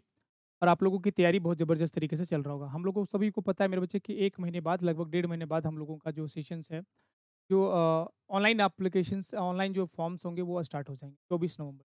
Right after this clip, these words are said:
ठीक है? इससे पहले एक बहुत इंपॉर्टेंट, अ, वीडियोज़ बना रहा हूँ इसलिए क्योंकि मेरे बच्चों कई तमाम युवा साथी लोग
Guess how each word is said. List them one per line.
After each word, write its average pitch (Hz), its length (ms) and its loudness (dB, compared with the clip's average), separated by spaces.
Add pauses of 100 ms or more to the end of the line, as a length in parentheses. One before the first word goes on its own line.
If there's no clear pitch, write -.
(220)
ठीक 208 120 2
है? 277 80 -6 (760)
इससे 214 200 6
पहले 247 240 8
एक 196 140 2
बहुत 214 220 4
इंपॉर्टेंट, 214 520 0
अ, - 140 -12
वीडियोज़ 190 460 2
बना 185 200 4
रहा 185 120 4
हूँ 214 120 -4
इसलिए 196 400 0
क्योंकि 196 260 -4
मेरे 180 160 -2
बच्चों 185 180 -6 (140)
कई 247 180 8
तमाम 190 360 2
युवा 175 180 2
साथी 170 300 -2
लोग 190 280 -2